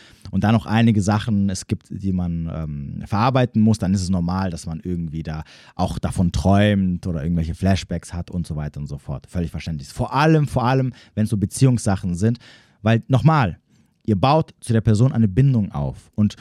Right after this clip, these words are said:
nur weil ihr die Person nicht mehr liebt oder nicht mehr mit der Person zusammen sein wollt, heißt es nicht, dass diese Person einfach von heute auf morgen, ähm, i-, ihr euch innerlich von ihr getrennt habt.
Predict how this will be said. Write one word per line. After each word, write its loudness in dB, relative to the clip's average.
nur 6
weil 4
ihr 2
die 2
Person 4
nicht 0
mehr 0
liebt 6
oder 2
nicht 2
mehr 2
mit 0
der -2
Person -2
zusammen 2
sein 2
wollt, -4
heißt -2
es -4
nicht, 4
dass -2
diese -2
Person 0
einfach -4
von -2
heute -2
auf -8
morgen, 0
ähm, -2
i-, -10
ihr 4
euch 0
innerlich 6
von 0
ihr 4
getrennt 0
habt. -12